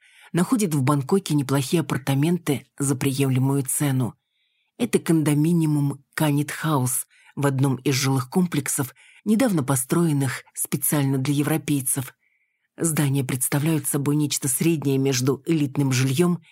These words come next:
и дорогим отелем. Четыре небольших особняка с просторными апартаментами и шикарными холлами стоят друг напротив друга, образуя квадрат, в центре которого находится огромный бассейн.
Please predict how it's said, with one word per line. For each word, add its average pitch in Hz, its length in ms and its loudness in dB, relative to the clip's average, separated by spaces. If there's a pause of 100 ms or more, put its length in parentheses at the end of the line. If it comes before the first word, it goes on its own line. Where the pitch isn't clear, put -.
(140)
и 151 120 -2
дорогим 147 420 0
отелем. 143 540 0 (600)
Четыре 247 340 0
небольших 131 520 0
особняка 139 520 -2
с - 80 -4
просторными 135 760 -2
апартаментами 135 1000 -2 (200)
и - 80 -4
шикарными 135 580 0
холлами 143 720 0 (340)
стоят 185 460 2
друг 139 240 0
напротив 135 460 0
друга, 135 440 0
образуя 139 460 0
квадрат, 156 560 0 (380)
в - 80 -20
центре 226 280 0
которого 156 440 0
находится 139 760 -2 (100)
огромный 135 440 0
бассейн. 127 720 0